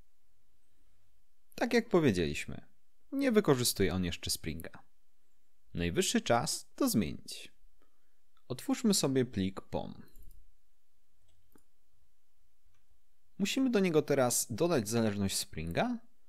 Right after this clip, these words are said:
a konkretniej zależność do Spring Context. Ja sobie to teraz skopiuję. Ty również możesz to zrobić. Pamiętaj, cały kod źródłowy jest dostępny w materiałach do kursu.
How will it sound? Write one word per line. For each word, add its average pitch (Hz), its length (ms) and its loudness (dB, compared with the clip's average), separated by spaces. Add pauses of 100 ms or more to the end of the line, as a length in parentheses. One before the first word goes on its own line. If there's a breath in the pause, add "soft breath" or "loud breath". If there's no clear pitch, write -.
(360)
a 269 120 2
konkretniej 131 760 2
zależność 147 560 4
do 98 140 -2
Spring 202 380 0
Context. - 760 -2 (1300)
Ja - 300 0
sobie 185 440 4
to - 260 0
teraz 87 400 2
skopiuję. - 560 6 (1400)
Ty - 120 4
również 202 320 6
możesz 131 220 4
to 117 120 0
zrobić. 110 640 2 (560)
Pamiętaj, 90 640 2 (100)
cały 254 240 4
kod 147 200 6
źródłowy 120 600 2 (220)
jest 240 300 4
dostępny 120 500 2
w 135 60 -4
materiałach 110 580 4
do 160 100 4
kursu. - 440 2